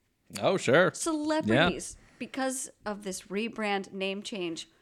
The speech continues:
Speaker 2: by What's Next Cafe. Hello, E S P N Wide World of Sports
Speaker 1: Get outta here.
Speaker 2: Grill.
Speaker 1: What's next? What's next? Not this name.
Speaker 2: <laughs> Um, a couple other random things that were hosted there in two thousand eight and two thousand nine.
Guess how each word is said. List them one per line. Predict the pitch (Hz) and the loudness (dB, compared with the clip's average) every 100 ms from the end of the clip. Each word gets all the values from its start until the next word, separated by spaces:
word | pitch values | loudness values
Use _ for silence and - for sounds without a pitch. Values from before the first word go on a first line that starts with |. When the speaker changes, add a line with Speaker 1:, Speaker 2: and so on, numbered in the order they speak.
| _ _ _ _ - | _ _ _ _ -12
Speaker 2:
by | 190 208 240 254 233 | 2 4 6 2 0
What's | 123 247 - - | -2 -2 -2 -2
Next | - 202 - | -4 -4 -4
Cafe. | - 185 - 226 208 196 - | 0 -2 0 4 4 2 -4
Hello, | 208 196 202 202 254 330 339 | -2 0 0 2 6 6 6
E | 320 | 4
S | 339 | 2
P | - 320 | 2 2
N | 262 | 4
Wide | 254 285 | 2 2
World | 302 | 0
of | 262 | -4
Sports | - 302 | -2 4
Speaker 1:
Get | 196 | 6
outta | 160 117 110 | 8 8 8
here. | 113 | 8
Speaker 2:
Grill. | 107 | 8
Speaker 1:
What's | 98 92 | 6 4
next? | 107 104 107 | 4 4 6
What's | 117 120 | 4 6
next? | 131 196 - - - - - | 6 6 4 -8 -16 -14 -4
Not | 101 135 170 - | 2 4 2 2
this | 151 180 - | 4 4 4
name. | 135 190 165 135 120 | 6 6 6 6 6
Speaker 2:
<laughs> | 320 311 392 - - - _ _ _ _ 392 415 - - 190 - | 0 -2 -4 -4 -12 -14 _ _ _ _ -16 -14 -14 -12 -12 0
Um, | 262 269 254 247 240 - - - - _ - | 6 8 6 4 -4 -10 -18 -20 -20 _ -8
a | 302 | -2
couple | 392 349 | 2 4
other | 311 302 | 4 4
random | 285 285 269 | 2 0 -2
things | 240 247 262 | -2 -2 0
that | 208 | 0
were | 208 | 0
hosted | 214 196 202 214 | 0 -2 -2 -4
there | 202 202 196 | 0 4 4
in | 180 180 180 | 2 -2 -6
two | 220 | -4
thousand | 185 190 | -4 -2
eight | 175 | -4
and | - | -6
two | - | -8
thousand | 190 170 165 196 | -6 -6 -4 -4
nine. | 233 247 | -2 -4